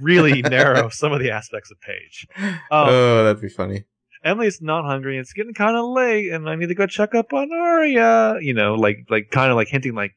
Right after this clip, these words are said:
Speaker 1: "There's the door." Paige says, "Okay." She comes over for a kiss, and she ends up getting, like,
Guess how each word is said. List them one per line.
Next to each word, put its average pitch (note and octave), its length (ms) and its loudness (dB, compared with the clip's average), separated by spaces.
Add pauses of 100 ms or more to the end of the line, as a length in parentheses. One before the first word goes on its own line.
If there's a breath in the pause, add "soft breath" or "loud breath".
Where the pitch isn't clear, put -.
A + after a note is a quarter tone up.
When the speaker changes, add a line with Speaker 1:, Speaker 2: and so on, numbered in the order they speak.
(200)
Speaker 1:
"There's A#2+ 340 0
the A2+ 80 -12
door." G2 340 -6 (400 soft breath)
Paige A3+ 220 2
says, A#3 160 0
"Okay." C#3 260 0
She F#3+ 120 -14
comes D4+ 220 -10
over D#4 180 -4
for C#3 200 -2
a A2+ 100 -4
kiss, - 500 -8
and B2 100 -14
she F3 120 -4
ends A#3 140 -2
up C4 120 -6
getting, D#3+ 200 2
like, A2 200 -4